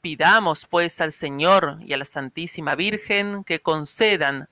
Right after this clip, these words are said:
tanta eficacia a nuestras oraciones que valgan a hacerlas perfectamente dignas de los ojos de Dios.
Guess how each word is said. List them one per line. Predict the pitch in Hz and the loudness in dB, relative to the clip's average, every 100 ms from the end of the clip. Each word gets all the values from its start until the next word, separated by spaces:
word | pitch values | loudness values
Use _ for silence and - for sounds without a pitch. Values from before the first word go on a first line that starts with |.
| _ | _
tanta | 226 240 247 240 | 4 4 2 0
eficacia | 226 - 185 190 196 196 - 175 | -2 -2 -2 4 4 4 -2 -2
a | |
nuestras | 165 165 160 156 | -2 -4 -4 0
oraciones | 143 139 - 202 220 220 220 214 - _ - - - | 0 0 -2 2 4 4 0 -2 -8 _ -20 -16 -2
que | 214 | 0
valgan | 196 226 269 262 262 | 6 6 6 4 4
a | 208 175 | 4 4
hacerlas | 175 - 214 226 226 233 226 | 2 2 2 4 6 4 2
perfectamente | - 170 170 - 254 _ 208 185 196 196 185 151 | 0 -2 -2 0 -2 _ -2 0 0 -2 -4 -2
dignas | 208 226 220 220 220 220 | -2 -4 -2 2 2 0
de | - | -4
los | 160 147 - | -2 -4 0
ojos | 196 190 - 196 190 | 2 2 2 0 0
de | 190 | -4
Dios. | 180 160 151 151 - | -2 2 2 0 -6